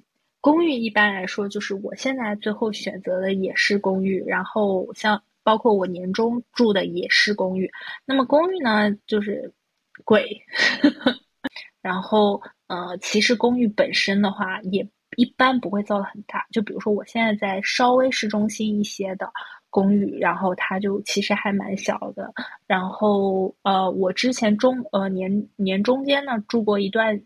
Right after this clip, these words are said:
呃，相当于在奥运村那种地方的公寓，它稍微大一些，但是，呃，但是它就会比较偏一点了嘛。但公寓的好的好-，的好处呢，就是它比较现代化，然后呢，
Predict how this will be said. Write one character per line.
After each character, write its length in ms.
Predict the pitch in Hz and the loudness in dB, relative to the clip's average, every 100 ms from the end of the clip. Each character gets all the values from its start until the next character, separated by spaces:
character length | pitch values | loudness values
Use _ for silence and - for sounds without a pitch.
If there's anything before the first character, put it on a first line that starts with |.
| _ _ | _ _
呃， 140 | 202 | -4
相 180 | 196 214 | -2 -2
当 180 | 214 220 | 0 0
于 60 | 214 | 2
在 120 | 226 | 2
奥 200 | 240 240 | 2 2
运 140 | 220 | 2
村 240 | 208 254 262 | 0 0 -2
那 100 | 254 | -2
种 160 | 214 - | -4 -6
地 100 | - | -8
方 220 | 196 196 | -6 -8
的 100 | 185 - | -8 -4
公 260 | 190 190 | -2 0
寓， 120 | 196 - - - | -2 -4 -18 -18
它 120 | - | -4
稍 140 | 208 226 | 0 2
微 140 | 233 | 2
大 260 | 247 233 190 | 2 0 0
一 80 | 185 | -4
些， 260 | 175 190 208 | -6 -6 -6
但 160 | 208 | -4
是， 260 | 208 - 202 - - _ | -2 -2 -2 -6 -20 _
呃， 720 | - 202 185 180 180 160 - - _ _ _ - | -2 0 0 -4 -6 -6 -10 -14 _ _ _ 0
但 160 | 214 202 | 2 2
是 80 | |
它 160 | 202 208 | 0 0
就 140 | 208 | 0
会 180 | 208 208 - - | 2 0 -2 -14
比 80 | - | -8
较 120 | - | -8
偏 340 | - 220 214 | -2 2 4
一 60 | 233 | 4
点 160 | 208 - | 0 -6
了 80 | 165 | -10
嘛。 160 | 185 - - - | -12 -14 -20 -8
但 160 | - 247 | 0 4
公 240 | 262 339 | 6 4
寓 60 | 330 | 2
的 180 | 233 - | -2 -4
好 220 | - - | -4 0
的 100 | 202 | 0
好-， 240 | - 202 - _ | 0 -4 -6 _
的 100 | 208 | 0
好 160 | - 208 | 0 -6
处 160 | - | -2
呢， 140 | 202 196 | -2 -2
就 140 | 196 | -4
是 100 | 190 | -4
它 160 | 214 214 | -2 -2
比 80 | |
较 80 | - | -4
现 180 | 190 240 | -2 2
代 160 | 233 214 | 2 4
化， 380 | 240 233 196 - - - _ | 6 4 2 -4 -16 -20 _
然 140 | 185 | -6
后 240 | 175 208 208 | -2 2 4
呢， 460 | 196 185 185 180 | 2 0 -2 -2